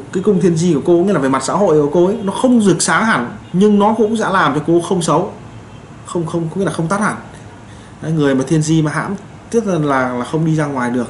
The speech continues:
rồi xã hội không công nhận, rồi mọi người đánh giá tầm thường, nhưng cô lại không. Tuần đóng cung Thiên Di nhưng may của cho cô ấy là rơi vào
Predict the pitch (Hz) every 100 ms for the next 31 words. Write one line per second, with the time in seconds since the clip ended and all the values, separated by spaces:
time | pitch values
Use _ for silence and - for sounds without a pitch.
0 | 127 123 117 - 180 170 170 170 165 165
1 | - - - - - 120 123 131 123 123
2 | 151 160 165 131 131 127 165 165 185 143
3 | - 180 - - - - - - 143 139
4 | 127 147 196 175 175 165 170 165 165 156
5 | 175 165 143 143 156 - 156 160 160 117
6 | 110 - 139 160 156